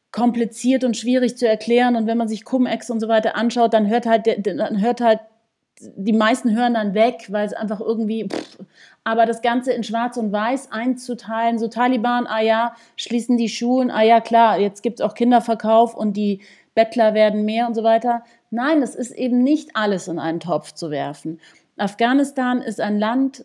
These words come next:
dessen Staatshaushalt zu fünfundsiebzig Prozent vom Westen abhängig waren, von Hilfsgeldern abhängig waren. Ich meine,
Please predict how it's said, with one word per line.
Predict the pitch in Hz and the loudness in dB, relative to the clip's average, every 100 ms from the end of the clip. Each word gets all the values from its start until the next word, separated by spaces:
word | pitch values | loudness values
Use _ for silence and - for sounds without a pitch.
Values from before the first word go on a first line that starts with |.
| _ | _
dessen | 202 196 208 202 | -8 -4 -4 -4
Staatshaushalt | - 220 254 277 233 220 214 214 214 | 0 2 0 -4 -4 -4 -2 -4 -4
zu | 214 | -12
fünfundsiebzig | - - 330 330 294 247 277 - 262 - | -8 0 2 4 2 0 -4 -6 -8 -8
Prozent | - 214 214 240 233 254 262 - _ _ _ _ _ _ _ _ _ _ | -6 -6 -2 2 2 2 0 -6 _ _ _ _ _ _ _ _ _ _
vom | - 240 254 269 277 - | -6 0 2 2 0 -2
Westen | 202 233 233 - 240 | 4 4 2 -6 -6
abhängig | - 240 208 220 180 151 | -4 -6 -4 -4 -4 -6
waren, | - 156 175 | -6 -4 -2
von | 240 240 | 4 6
Hilfsgeldern | 240 247 - 220 180 160 160 | 6 4 4 4 6 2 -2
abhängig | 151 190 156 160 | -6 -6 -8 -8
waren. | 170 170 | -6 -6
Ich | 190 | -2
meine, | 226 247 | 0 0